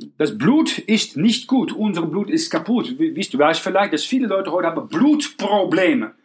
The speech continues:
oder Herzprobleme. Vieles hat zu tun mit unserem Blut, äh, Kreislauf, die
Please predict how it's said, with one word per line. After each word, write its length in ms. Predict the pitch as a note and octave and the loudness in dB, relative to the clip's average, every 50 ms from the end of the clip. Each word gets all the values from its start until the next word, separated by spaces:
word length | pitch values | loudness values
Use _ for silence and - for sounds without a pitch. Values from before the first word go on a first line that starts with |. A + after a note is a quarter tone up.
| _ _ _ _ | _ _ _ _
oder 200 | - C#3+ D3+ - | -6 -4 -4 -4
Herzprobleme. 1400 | - - - F#3+ G#3 G#3 - - - - - - E3+ F3 F#3 F#3 F#3 F3+ C#3 C#3+ F3 F3 D#3 C3 A2+ G#2+ - - _ _ _ _ _ - | -4 -2 0 2 2 0 0 -4 -8 -8 -8 -4 -2 0 2 2 2 2 2 2 2 2 2 0 -2 -4 -8 -12 _ _ _ _ _ -4
Vieles 480 | - A#3+ C4+ D4 C#4 G#3 - - - - | 0 2 2 2 2 0 -2 -6 -8 -6
hat 180 | D3 D3 F#3 F3+ | -2 -2 -2 -2
zu 80 | - | -4
tun 120 | - G#3 F#3+ | -6 -6 -6
mit 100 | F3+ D#3+ | -6 -6
unserem 360 | D3 F3+ D#3+ C3+ C#3 D3 C3+ | -4 -4 -2 -2 -2 -2 -2
Blut, 380 | A#2 D3 G3 G#3+ G#3+ - - - _ _ _ _ _ - | 0 0 0 0 0 -4 -8 -14 _ _ _ _ _ -8
äh, 320 | - D#3 D#3 D3+ C#3+ C3+ - - | -4 -2 0 0 0 -2 -4 -4
Kreislauf, 1040 | - - F3 G3 G3+ A3 A#3 A3+ - - - F3 D3+ E3 F3+ F#3 F3+ D#3+ D3 - - | -4 0 2 4 4 4 4 2 0 0 0 0 0 2 4 4 4 2 2 -2 -4
die 260 | - E3 D#3+ C3+ - | -4 -4 -4 -4 -6